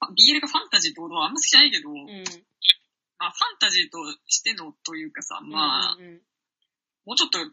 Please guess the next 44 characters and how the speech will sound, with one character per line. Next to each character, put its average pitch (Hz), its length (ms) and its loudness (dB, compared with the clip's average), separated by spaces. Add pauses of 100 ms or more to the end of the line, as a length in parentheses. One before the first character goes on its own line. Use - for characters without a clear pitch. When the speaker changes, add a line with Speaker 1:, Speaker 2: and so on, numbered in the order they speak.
Speaker 1:
ま 165 140 2
あ、 156 260 -6 (220)
一 - 160 -6
歩 190 60 -8
踏 185 100 -8
み - 60 4
込 233 180 -8
ん - 20 -8
で - 80 -12
哲 - 240 -4
学 226 240 -4
っ - 100 -20
ぽ 226 120 0
い 190 100 0
感 175 160 0
じ 170 100 -2 (280)
ま 175 100 -2
で 160 80 0
い 156 60 -14
っ - 20 -20 (100)
た 180 460 -2 (400)
ビ - 80 0
ー - 40 6 (100)
エ - 20 2
ル - 180 -2
っ - 20 -20 (280)
て 196 60 0
い 185 260 0
う 185 120 -8
感 202 180 0
じ - 100 4
で 240 60 0
も 196 140 -8
な 190 120 -2
く、 - 140 -12
Speaker 2:
う - 20 -6 (540)
ん。 - 40 -20 (1300)
Speaker 1:
な - 100 2
ん - 20 -4
か - 60 10
ち - 120 4
ゃ 294 60 -2
ん 330 140 -12
と、 294 480 -6